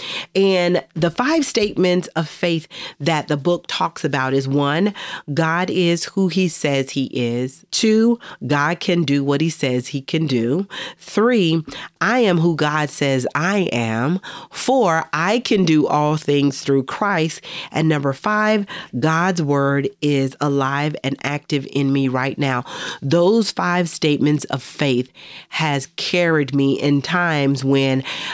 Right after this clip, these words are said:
I am in a place where I'm like, "What the heck is going on?" And I have to say, God is who he says he is. And whatever he says he can do, he can do it.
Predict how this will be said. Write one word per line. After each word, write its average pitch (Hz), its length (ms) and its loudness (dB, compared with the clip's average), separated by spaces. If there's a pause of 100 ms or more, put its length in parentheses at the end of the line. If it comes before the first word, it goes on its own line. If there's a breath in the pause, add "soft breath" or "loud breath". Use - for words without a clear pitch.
(140 loud breath)
I 156 200 0
am 151 240 4
in 160 240 2
a 143 80 2
place 156 420 -2
where 143 100 0
I'm 143 120 0
like, 131 320 -2 (160)
"What 160 340 0
the 165 80 -2
heck 143 260 -4
is 135 120 -2
going 135 280 0
on?" 135 220 0
And 135 80 0
I 143 60 -2
have 165 240 -4
to 143 80 -2
say, 131 400 -2 (960 loud breath)
God 220 220 2
is 196 100 2
who 185 100 0
he 175 100 2
says 170 300 0
he 135 200 2
is. 117 220 -2
And 127 160 -4
whatever 202 280 2
he 190 120 0
says 180 280 -2
he 175 100 0
can 151 160 0
do, 165 160 0
he 185 140 2
can 139 180 2
do 147 220 0
it. - 180 -14